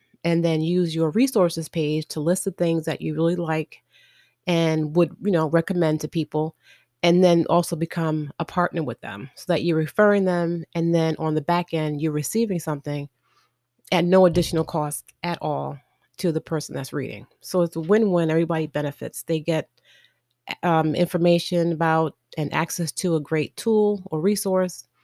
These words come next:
and you get a little bit of change on the other end. Okay, number eight,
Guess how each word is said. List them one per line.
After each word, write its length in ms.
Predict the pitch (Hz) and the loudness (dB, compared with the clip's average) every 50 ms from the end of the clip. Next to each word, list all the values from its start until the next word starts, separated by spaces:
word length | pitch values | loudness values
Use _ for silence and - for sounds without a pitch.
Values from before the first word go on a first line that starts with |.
| _ _ _ _ _ _ _ _ | _ _ _ _ _ _ _ _
and 100 | 214 220 | 2 4
you 100 | 226 214 | 4 4
get 160 | 208 214 202 - | 4 2 2 2
a 60 | 175 | -2
little 240 | 180 180 196 202 202 | 0 0 0 0 0
bit 240 | 170 180 180 165 - | 0 -2 -2 -2 -4
of 80 | 170 - | -10 -12
change 640 | - - 170 160 160 156 156 156 151 151 - - - _ _ _ _ _ _ _ _ | -10 -6 -4 -4 -2 -2 -4 -4 -6 -8 -10 -16 -20 _ _ _ _ _ _ _ _
on 120 | 160 156 | -8 -6
the 120 | 151 151 139 | -4 -4 -6
other 160 | 131 - 117 | -6 -6 -8
end. 260 | 113 - - 123 127 _ _ _ _ _ _ _ _ _ _ _ _ _ _ _ _ _ _ _ - _ _ _ _ _ 180 | -8 -8 -10 -14 -20 _ _ _ _ _ _ _ _ _ _ _ _ _ _ _ _ _ _ _ -20 _ _ _ _ _ -12
Okay, 260 | - - 175 170 160 | -6 -4 -2 -2 0
number 320 | 175 180 175 185 185 - - | 0 0 0 2 0 0 0
eight, 240 | 190 165 - - | 0 -2 -2 -4